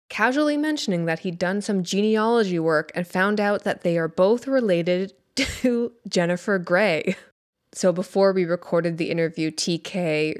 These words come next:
rewatched Dirty Dancing, and I was, of course, curious to know what she thought.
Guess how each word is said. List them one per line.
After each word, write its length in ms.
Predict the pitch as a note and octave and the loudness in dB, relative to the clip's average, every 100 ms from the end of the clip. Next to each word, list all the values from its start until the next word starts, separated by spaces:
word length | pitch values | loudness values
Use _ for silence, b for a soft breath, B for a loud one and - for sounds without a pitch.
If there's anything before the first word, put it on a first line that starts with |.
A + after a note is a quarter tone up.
| - - | -12 -8
rewatched 880 | E3+ F#3 E3 C#3+ D3+ A#3+ - - - | 0 2 2 2 0 0 -6 -6 -4
Dirty 260 | F#3 F3+ E3+ | -2 -2 0
Dancing, 560 | E3 D#3+ - D#3+ D#3 | -2 -2 -2 -2 -2
and 280 | - D#3+ D#3 | -4 -6 -4
I 260 | D3+ D#3+ D#3 | -4 -2 -2
was, 220 | D#3 D#3+ | -2 -4
of 140 | E3+ - | -6 -4
course, 300 | D#3+ D3+ - | -4 -4 -8
curious 580 | - F3+ D#3+ D#3 - - | -6 -2 0 0 -2 -4
to 80 | |
know 200 | D3+ D3+ D3+ | -4 -4 -2
what 200 | D#3 - | -4 -4
she 160 | E3+ | -8
thought. 400 | - F#2+ E2 - | -6 -4 -4 -6